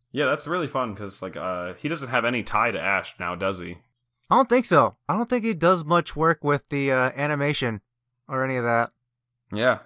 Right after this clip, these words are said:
Speaker 1: so that's just, like, really fun. Like, just
Speaker 2: The anime, the anime, not, like, the game animations.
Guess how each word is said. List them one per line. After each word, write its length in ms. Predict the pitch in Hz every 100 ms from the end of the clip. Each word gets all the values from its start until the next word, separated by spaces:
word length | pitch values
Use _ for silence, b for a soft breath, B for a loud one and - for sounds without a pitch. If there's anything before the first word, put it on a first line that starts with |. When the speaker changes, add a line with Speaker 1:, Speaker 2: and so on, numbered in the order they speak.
| _
Speaker 1:
so 240 | - 104 98
that's 180 | 101 -
just, 200 | 95 101
like, 160 | 92
really 180 | 98 92
fun. 320 | 87 95 87 - _
Like, 200 | - - -
just 100 | 120
Speaker 2:
The 160 | 175
anime, 580 | 185 202 185 160 131 117
the 160 | 139 151
anime, 340 | 165 147 131
not, 180 | 139 147
like, 180 | 143 -
the 220 | 131 104
game 220 | 127 127 117
animations. 720 | 110 110 107 113 101 -